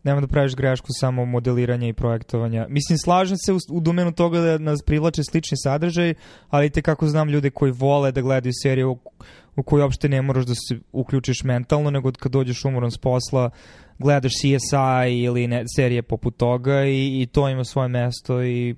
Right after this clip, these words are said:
funkciju i mislim, ali da, sve zavisi u kom pravcu oni žele da idu.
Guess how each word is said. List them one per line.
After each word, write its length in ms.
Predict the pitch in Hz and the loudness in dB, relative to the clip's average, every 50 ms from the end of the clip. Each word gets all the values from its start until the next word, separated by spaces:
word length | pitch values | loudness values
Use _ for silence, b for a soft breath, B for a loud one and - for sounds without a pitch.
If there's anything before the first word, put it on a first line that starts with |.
| _ - - | _ -10 -6
funkciju 640 | - 120 120 117 - - 147 147 147 147 143 143 143 b b b b b b b b b b - | -4 -4 -4 -4 -4 -2 0 0 2 2 0 -2 -4 b b b b b b b b b b -6
i 240 | 139 131 131 127 123 | -4 -2 -2 -2 -4
mislim, 600 | 131 131 123 120 - - 123 120 120 120 120 - - | -4 -4 -6 -4 -4 -6 -6 -6 -6 -8 -10 -12 -10
ali 260 | - - 131 131 131 131 | -4 -2 0 0 0 0
da, 180 | 131 135 117 | 0 0 0
sve 140 | 110 - 151 | 0 0 0
zavisi 380 | 139 147 147 143 139 - 147 135 - _ - - - 135 | 2 2 2 0 0 -2 -6 -10 -10 _ -20 -16 -16 -12
u 20 | |
kom 220 | - - 139 135 | -8 -4 -4 -2
pravcu 360 | 127 135 131 123 117 - - 127 | 0 0 0 0 -2 -2 -4 -2
oni 120 | 120 117 | -2 -2
žele 300 | 117 120 117 117 113 113 | -2 -2 -2 -2 -2 -4
da 100 | 107 110 | -4 -6
idu. 240 | 107 107 104 - | -6 -6 -8 -10